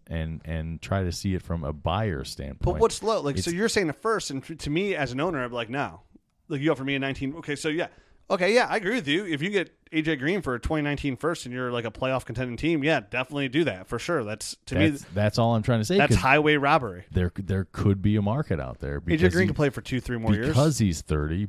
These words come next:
Speaker 1: because he's coming off injury. And
Speaker 2: People live longer now, you know that, right?
Speaker 1: I do know that.
Speaker 2: We're taller.
Speaker 1: I know.
Speaker 2: You know, back in the day, you know, Napoleon, people think Napoleon was short. He was five-foot-seven, dude. And at the time, he was, you know, he was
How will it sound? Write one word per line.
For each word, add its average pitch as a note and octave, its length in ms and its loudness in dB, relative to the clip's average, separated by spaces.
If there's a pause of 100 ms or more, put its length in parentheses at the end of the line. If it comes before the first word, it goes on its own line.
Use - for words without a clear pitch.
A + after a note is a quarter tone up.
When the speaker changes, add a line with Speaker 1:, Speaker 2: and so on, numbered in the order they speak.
(120)
Speaker 1:
because A#2+ 520 0
he's F2 160 0
coming D2+ 280 -2
off C2+ 180 -10
injury. D2 560 -6 (800)
And G2 120 0
Speaker 2:
People - 200 0
live A3 180 2
longer G2 340 -6
now, F#2 200 -10
you G2+ 120 -10
know C3 120 -4
that, B2 140 -4
right? A#2 200 -8 (140)
Speaker 1:
I F2+ 140 -4
do B2 320 -4
know D2 260 0
that. B1+ 120 -8
Speaker 2:
We're G1+ 100 -10
taller. C3 560 -4 (160)
Speaker 1:
I E2 160 -6
know. G#2+ 320 -2
Speaker 2:
You C3 80 -4
know, B2+ 380 -6
back C3 200 -2
in C3 60 -6
the B2+ 80 -4
day, C3+ 360 0 (260)
you B2 100 -4
know, B2 80 0
Napoleon, F#3 420 -2
people G#3 200 -6
think C4+ 120 -6
Napoleon G#3 360 -2
was D3 100 -4
short. F#3+ 260 -6
He F#3 60 -10
was A3+ 120 -10
five-foot-seven, D3+ 720 -2
dude. G2 260 -10 (160)
And A#2+ 240 -6
at C3 80 -8
the A#2+ 40 -18
time, G3+ 300 -4
he F3+ 120 -4
was, F#3 160 -8 (200)
you C#3 100 -6
know, D3 100 -4
he D3 120 -4
was D#3 100 -4